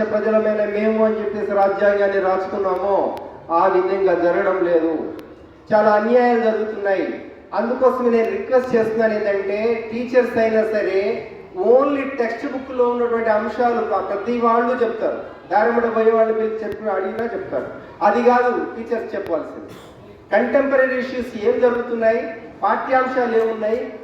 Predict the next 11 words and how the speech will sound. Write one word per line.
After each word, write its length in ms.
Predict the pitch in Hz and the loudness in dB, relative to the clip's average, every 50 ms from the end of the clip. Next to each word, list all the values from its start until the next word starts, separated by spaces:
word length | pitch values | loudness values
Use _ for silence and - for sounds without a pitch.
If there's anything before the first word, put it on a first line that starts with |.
| - - | -8 -6
వీటిని 280 | 208 240 220 247 233 220 - - 214 | -6 -6 -4 -4 -4 -4 -2 -2 0
కనెక్ట్ 340 | 220 254 302 294 294 - 269 - 254 | 2 2 2 2 0 -2 -6 -4 -2
చేసి 160 | 254 233 - - - | -2 -2 -2 -4 -6
చెప్తే 300 | - - - 196 196 196 214 240 254 - - - - | -6 -6 -6 -6 -4 -2 -2 -4 -4 -6 -10 -4 -2
పాఠ్యాంశాల్లో 760 | 196 220 254 233 - 277 269 269 269 269 277 269 262 262 254 247 247 | 0 0 2 0 0 0 0 0 0 0 0 0 0 2 2 2 2
ఉన్న 100 | 240 233 220 208 202 | 2 0 -2 -2 -2
ఎగ్జామ్స్లో 580 | - - - - - 285 285 277 294 277 262 247 233 220 | -4 -4 -4 0 2 2 2 2 2 2 2 2 4 4
రాస్తారు, 500 | 202 202 - - 220 202 185 190 190 190 170 - - - - - - - - - - - - 156 | 2 2 0 0 -2 0 0 -2 -2 -4 -6 -8 -10 -14 -18 -20 -20 -20 -20 -20 -20 -16 -8 -4
మార్కులు 320 | 170 208 226 233 240 240 226 220 | -2 -2 -2 0 0 0 0 0
వస్తాయి. 340 | 226 220 214 196 196 196 202 - - - - - - - - - | 0 0 0 0 0 0 -4 -6 -8 -12 -14 -16 -18 -18 -6 -2
వాళ్ళకి 400 | 185 226 233 254 247 240 240 226 | 0 2 4 4 2 0 -2 -2